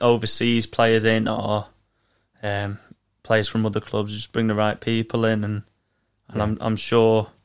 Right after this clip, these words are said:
Speaker 1: they'll, they won't go far wrong.
Speaker 2: Okay. Well, that's the cha-, that's the Challenge Cup. The draw was made. Interest-, some, a couple of interesting ties, which we'll preview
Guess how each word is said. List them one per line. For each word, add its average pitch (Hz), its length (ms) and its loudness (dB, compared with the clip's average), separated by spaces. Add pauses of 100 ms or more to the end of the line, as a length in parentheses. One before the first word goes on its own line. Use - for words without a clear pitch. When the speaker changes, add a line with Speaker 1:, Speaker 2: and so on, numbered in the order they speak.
(880)
Speaker 1:
they'll, 110 260 0 (500)
they 131 120 -4
won't 113 180 4
go 110 140 4
far 107 280 2
wrong. 107 340 0 (180)
Speaker 2:
Okay. - 280 -12 (1120)
Well, 147 340 6 (180)
that's 147 200 0
the 147 80 4
cha-, 156 220 4
that's 170 240 4
the 156 100 -6
Challenge 143 320 4
Cup. 139 240 4 (240)
The 127 80 2
draw 151 420 8 (260)
was 107 120 0
made. 127 240 8
Interest-, 143 340 4
some, 139 160 6
a - 40 -2
couple 160 240 4
of 131 80 6
interesting 123 520 4
ties, 113 240 4
which 123 180 -2
we'll 135 100 6
preview 123 580 6